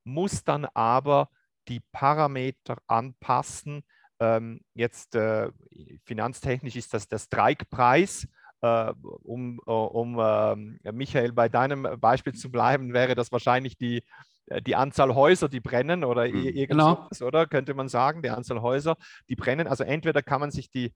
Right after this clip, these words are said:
Speaker 1: die Prämie konstant halten und die Anzahl, äh, ähm, und die Anzahl Häuser variieren. Also man möchte immer vierzehn Prozent, mal kriegt man halt, äh, schon, schon, äh, etwas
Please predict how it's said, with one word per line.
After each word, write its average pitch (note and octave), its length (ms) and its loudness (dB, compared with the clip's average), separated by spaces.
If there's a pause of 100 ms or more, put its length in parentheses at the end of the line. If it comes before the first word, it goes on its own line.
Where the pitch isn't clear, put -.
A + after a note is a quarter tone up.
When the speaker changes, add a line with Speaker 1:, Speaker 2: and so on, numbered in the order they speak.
(240)
Speaker 1:
die A#2 60 -16
Prämie E3+ 500 0
konstant C#3+ 500 -2
halten D3 300 2
und B2 220 -10
die A#2 80 -6
Anzahl, A#2+ 500 0 (400)
äh, G#2+ 880 0
ähm, A2 160 -8
und A#2 240 -12
die F#2 80 2
Anzahl A2 380 -2
Häuser B2+ 480 0
variieren. D#3 580 0
Also A2 380 -6
man A2 200 -6
möchte B2 220 -8
immer B2 220 -8
vierzehn A#2+ 320 -6
Prozent, D3 520 -6
mal A2+ 340 0
kriegt - 340 -12
man A2+ 160 -4
halt, A2+ 320 0 (380)
äh, A#2 260 -2 (100)
schon, A#2 380 -8
schon, A2+ 420 -8
äh, G#2+ 400 -2 (340)
etwas - 500 -4